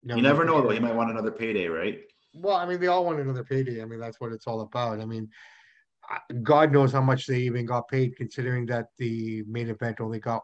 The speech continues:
Speaker 1: one point five and one million respectively, considering
Speaker 2: Yeah.
Speaker 1: where we're going next week.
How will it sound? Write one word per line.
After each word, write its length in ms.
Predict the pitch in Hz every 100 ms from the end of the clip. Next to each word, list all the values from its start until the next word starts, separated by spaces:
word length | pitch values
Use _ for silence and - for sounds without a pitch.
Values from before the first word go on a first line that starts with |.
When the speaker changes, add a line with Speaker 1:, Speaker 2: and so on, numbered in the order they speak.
| -
Speaker 1:
one 300 | 117 117 107
point 260 | - 110
five 320 | 107 113 117 107
and 160 | 104
one 220 | 110 110
million 280 | 104 113 110
respectively, 720 | 101 98 - 110 113 - 101 -
considering 600 | 107 - 113 107 101 104 _ -
Speaker 2:
Yeah. 240 | 80 73 -
Speaker 1:
where 520 | 120 110 113 147 156
we're 140 | 147
going 500 | 117 120 131 131 120
next 300 | 117 117 -
week. 380 | 123 117 131 127